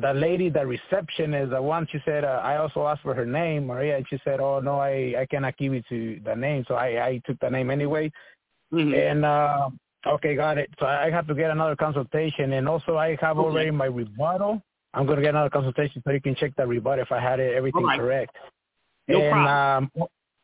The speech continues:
Speaker 1: got it. And, uh, also the, uh, California injunction, I probably need to get another one. And also
Speaker 2: Okay.
Speaker 1: the other, yeah, and, and also the other one is, uh, my uncle, he's in Mexico, and he got his birth,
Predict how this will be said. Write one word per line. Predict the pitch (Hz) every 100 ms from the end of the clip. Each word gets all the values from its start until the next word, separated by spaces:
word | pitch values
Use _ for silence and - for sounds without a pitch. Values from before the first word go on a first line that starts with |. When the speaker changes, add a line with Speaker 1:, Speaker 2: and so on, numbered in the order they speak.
| -
Speaker 1:
got | - 127 131
it. | 127 -
And, | 135 139
uh, | 135 135 127
also | 127 143 156
the, | 131 127 123 117 117
uh, | 120 117 113 107
California | 143 135 151 127
injunction, | 113 147 143
I | 135
probably | 135 131
need | 131
to | 120
get | 127
another | 117 131 120
one. | 104 - _ _ -
And | - 156
also | 180 196 202 196
Speaker 2:
Okay. | 160
Speaker 1:
the | 165 160 156
other, | 196 220 196 - _ _ _ _ _ -
yeah, | 160 156
and, | 165 160
and | 160
also | 180 190 196
the | 165 156
other | 160 208 202
one | 185 170 165
is, | 165 170 -
uh, | 151 151 147
my | 143 151
uncle, | 185 196
he's | 190 165
in | 147
Mexico, | 170 190 165 147 143 143
and | 135 135 139
he | 131 165
got | 151 165 165
his | 156 143
birth, | 117 165